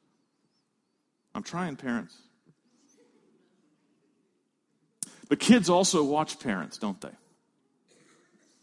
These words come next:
I always remember going over to friends' houses, and I loved watching the family dynamics. You know, how did the dad play with the kids? How was the mom? All of these things you're watching, and you're seeing that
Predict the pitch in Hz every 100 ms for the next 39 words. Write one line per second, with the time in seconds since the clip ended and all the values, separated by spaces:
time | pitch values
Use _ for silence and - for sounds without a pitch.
0 | _ _ _ - 139 175 170 143 139 139
1 | 143 117 131 127 127 120 117 107 123 120
2 | 110 110 107 117 113 - _ _ _ _
3 | _ _ _ 127 147 165 143 143 170 196
4 | 127 139 156 139 123 117 147 151 147 135
5 | 131 127 143 135 95 - - 110 110 147
6 | 170 147 135 139 147 147 - 143 139 127
7 | 123 - 147 135 113 135 156 143 127 117
8 | 135 135 127 117 - - - 175 190 165
9 | 151 143 - 147 143 117 123 113 131 165
10 | 170 143 113 113 123 - 185 208 156 127